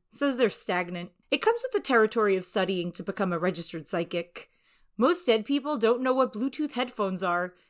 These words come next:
They just think he's an idiot wearing earmuffs in his house. Dead people judge others, like, real hard for what they do in private behind closed doors. They look so close, get up near your privates and point and jeer and criticize.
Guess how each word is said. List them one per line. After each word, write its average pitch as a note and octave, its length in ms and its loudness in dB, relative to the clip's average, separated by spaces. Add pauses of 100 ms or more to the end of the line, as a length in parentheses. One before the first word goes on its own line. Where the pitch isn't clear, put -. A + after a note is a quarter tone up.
(120)
They D4 120 2
just E4+ 200 -2
think D4 160 -2
he's C4+ 160 0
an A3 80 0
idiot G3+ 380 2
wearing G3+ 280 0
earmuffs G3+ 420 0
in F3 80 -4
his E3 120 -6
house. F3 520 -4 (680)
Dead C4+ 220 4
people A#4 320 8
judge G#3 280 4
others, F#3+ 440 4
like, F#3+ 360 -2
real G3+ 680 4
hard F3 540 2
for G3+ 100 -8
what F3+ 180 -4
they F#3+ 120 -2
do F3+ 180 -2
in E3 100 -6
private E3+ 380 -4
behind E3+ 320 -6
closed E3+ 320 -6
doors. F3 540 -4 (380)
They B3 120 8
look C#4 220 -4
so B3+ 400 6
close, - 680 -2 (300)
get C4+ 200 6
up C#4 60 -8
near C#4+ 140 0
your G3 120 0
privates A3+ 760 6
and D3+ 160 -8
point A3 460 2
and E3+ 200 -8
jeer G#3 480 0
and D#3 160 -6
criticize. A3+ 960 2